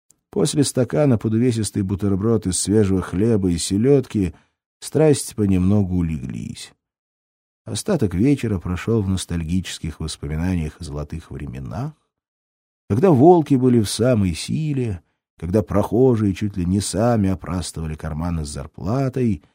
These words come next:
пиво лилось рекой, а Цифра была обычной девчонкой с красивой грудью, такой же недоступной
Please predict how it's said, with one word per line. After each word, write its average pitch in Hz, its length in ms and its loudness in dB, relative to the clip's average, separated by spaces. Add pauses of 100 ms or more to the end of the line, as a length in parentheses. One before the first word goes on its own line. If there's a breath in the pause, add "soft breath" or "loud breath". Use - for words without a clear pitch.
(360)
пиво 123 420 8
лилось 95 500 2
рекой, 143 720 -6 (1080)
а 92 140 -2
Цифра 196 420 -2
была 107 260 2
обычной 95 600 2
девчонкой 110 920 -6 (120)
с - 100 -20
красивой 85 600 -8
грудью, 71 680 -12 (580)
такой 107 500 0
же 92 160 -4
недоступной 76 1080 -10